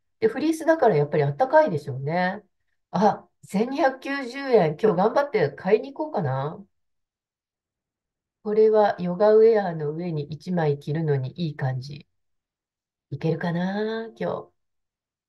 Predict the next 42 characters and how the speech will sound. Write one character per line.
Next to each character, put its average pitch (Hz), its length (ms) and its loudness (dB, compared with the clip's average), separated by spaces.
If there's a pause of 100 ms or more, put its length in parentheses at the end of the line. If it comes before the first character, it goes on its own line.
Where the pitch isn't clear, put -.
(680)
ま 143 120 -2
あ 135 40 -4
ね、 165 300 -4 (540)
慌 - 180 -4
て 208 120 -4
て 208 100 -2
買 202 180 -2
う 202 60 -4
こ 214 120 0
と 214 100 2
は 156 200 2
な 175 120 -2
い 202 60 -4
の 170 100 -4
で 147 100 -2
す - 120 -14
が、 139 160 -6
も 175 160 -2
っ - 60 -16
と 160 100 -4
事 151 160 -4
前 175 180 -2
に 170 340 -4 (680)
見 165 120 -6
て 156 80 2
お 143 80 2
け 143 120 -4
ば 135 80 -2
よ 180 100 -4
か 190 100 0
っ 180 120 -12
た。 - 280 -2 (2250)
何 269 200 -2
か 170 120 4
オ 165 80 0
ケ 262 200 4
ー - 20 -2
ジ 240 100 -2
ョ 247 60 2
ン 240 40 -2
で 240 120 0
ね、 294 220 0